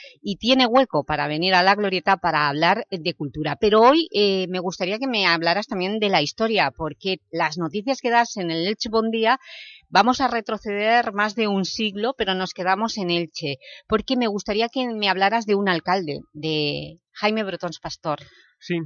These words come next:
Speaker 2: y lo hago haciendo referencia a la pandemia de mil ochocientos noventa, precisamente, porque a lo largo de la historia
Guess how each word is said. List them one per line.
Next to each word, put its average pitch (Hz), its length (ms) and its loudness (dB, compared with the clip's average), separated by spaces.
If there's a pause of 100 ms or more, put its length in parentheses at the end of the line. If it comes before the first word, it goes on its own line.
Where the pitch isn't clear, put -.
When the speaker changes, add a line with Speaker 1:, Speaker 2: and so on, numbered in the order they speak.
Speaker 2:
y 170 80 -4
lo 170 140 -2
hago 220 420 -2
haciendo 170 300 -4
referencia 175 520 -6
a 165 60 -2
la 143 100 -2
pandemia 151 520 -2
de 135 120 -4
mil 170 320 -6
ochocientos 147 640 -8
noventa, 110 320 -16 (600)
precisamente, 120 680 -10 (440)
porque 143 220 -6
a 151 40 0
lo 156 100 2
largo 185 180 2
de 214 80 6
la 208 60 6
historia 180 560 2